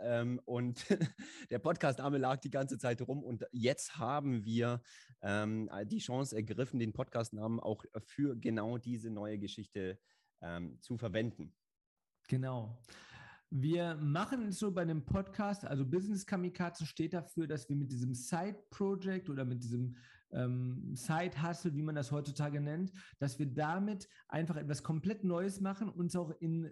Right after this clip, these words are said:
Speaker 2: sehr neues Fahrwasser begeben. Wir wollen unter anderem ein Coaching-Business machen. Wir wollen gucken, dass wir neue Zielgruppen angehen.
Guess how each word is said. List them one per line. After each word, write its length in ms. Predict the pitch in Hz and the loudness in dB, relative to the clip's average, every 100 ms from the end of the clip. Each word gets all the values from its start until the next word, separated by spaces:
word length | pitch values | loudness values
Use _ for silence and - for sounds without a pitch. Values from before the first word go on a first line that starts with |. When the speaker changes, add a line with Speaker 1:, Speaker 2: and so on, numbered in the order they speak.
| - | -2
Speaker 2:
sehr 640 | 139 143 196 220 208 147 - | 0 2 2 0 -2 -6 -2
neues 540 | 160 165 175 175 - | 2 4 4 2 -4
Fahrwasser 640 | - 160 165 185 190 202 180 | 0 2 4 2 0 0 2
begeben. 580 | 185 175 180 190 269 - - - | 2 2 0 0 -4 -8 -18 -4
Wir 120 | 139 127 | 0 2
wollen 280 | 156 180 | 4 2
unter 320 | 147 165 180 151 | 2 0 0 0
anderem 260 | 160 156 | 0 0
ein 400 | 147 147 156 143 | -2 -2 -2 -4
Coaching-Business 960 | - 214 196 226 208 190 190 190 185 185 | 0 0 2 0 2 2 2 0 0 0
machen. 380 | 175 170 180 165 | -2 0 -2 0
Wir 100 | 139 | -2
wollen 300 | 151 151 - | -2 -4 -2
gucken, 360 | 202 190 175 | -4 0 0
dass 220 | 160 143 | 0 -2
wir 120 | 160 151 | -2 -2
neue 260 | 156 170 | -2 -2
Zielgruppen 560 | 156 - 220 190 196 190 | -4 -4 -2 0 -2 -2
angehen. 480 | 170 175 170 170 | -2 -2 0 -2